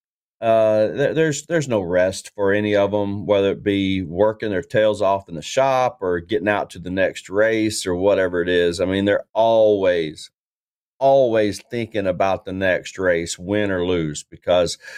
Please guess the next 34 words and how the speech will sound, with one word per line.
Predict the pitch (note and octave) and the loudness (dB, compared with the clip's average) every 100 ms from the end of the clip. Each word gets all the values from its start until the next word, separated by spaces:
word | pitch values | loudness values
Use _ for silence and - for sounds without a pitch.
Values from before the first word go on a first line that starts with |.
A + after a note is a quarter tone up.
| - - | -18 0
how | D3+ | 0
many, | F3+ D#3+ B2+ | 2 0 0
how | C3 | 0
many | E3 D3 | 0 2
guys, | C3 A#2 A2+ | 2 2 2
and | C3 | 0
I | |
read | C#3 C3+ B2+ | 0 0 0
this | A#2+ G#2 | -2 0
a | |
lot | G#2 A2 - | 2 2 0
when | G2+ | -2
I'm | G2 | 0
looking | G#2+ G#2 | 0 -2
at | E2+ | -4
people's | A2 G#2 E2+ - | -4 -6 -8 -4
profiles, | A2 G#2 G#2+ A2 A2+ A#2 - _ - | 0 0 2 2 0 -2 -8 _ -2
racers' | G#2 A2 G#2 - | 0 0 -6 -2
profiles, | G#2+ G#2+ G#2+ A2+ A2+ A2+ _ _ _ _ - | 0 0 0 0 0 -4 _ _ _ _ -6
and | |
I've | A2 | -4
seen | - B2+ | -2 0
this | A2+ G#2+ - - _ _ | 2 2 0 -10 _ _
several | - - G#2 A2 A#2 | -10 0 0 0 -2
times | A#2 A2 F2 E2+ - | -2 0 -2 -4 -6
when | F#2 | -4
it | E2 | -4
says | - F#2 E2+ D#2 - - | 0 0 0 -6 -16 -6
most | F2+ A2 A#2 - | 0 2 2 -2
important | G2+ - A#2 A2 - | -6 -2 -2 -2 0
race, | G#2 A#2+ C3 - - _ _ _ | 2 2 -2 -8 -16 _ _ _
the | G#2 | -2
next | G#2 G2+ F2+ - | 0 0 -2 -8
one. | D#2+ D2 | -12 -12